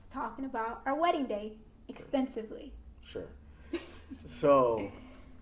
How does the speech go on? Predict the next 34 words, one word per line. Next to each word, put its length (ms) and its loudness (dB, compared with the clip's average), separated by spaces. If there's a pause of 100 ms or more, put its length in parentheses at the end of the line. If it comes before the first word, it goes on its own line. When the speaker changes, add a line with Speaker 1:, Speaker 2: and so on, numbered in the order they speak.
(180)
Speaker 2:
um, 720 -2 (840)
okay, 340 4 (100)
so 140 -2
yeah, 360 6
I 60 -6
mean, 200 -2
we 60 0
went 180 0
to 60 -2
the 100 -2
Bahamas 680 -2
and 140 -4
that 120 -2
was, 160 -2
like, 120 -4
really 260 -2
good. 340 -2
So, 140 6
like, 200 8
we 120 8
had, 140 6
like, 120 2
a 60 6
really 260 8
good 200 2
start 420 2
to, 100 -6
like, 240 0
our 140 0
marriage. 640 -6 (560)
Um, 640 2
but 120 6
it, 180 4
it's, 340 -2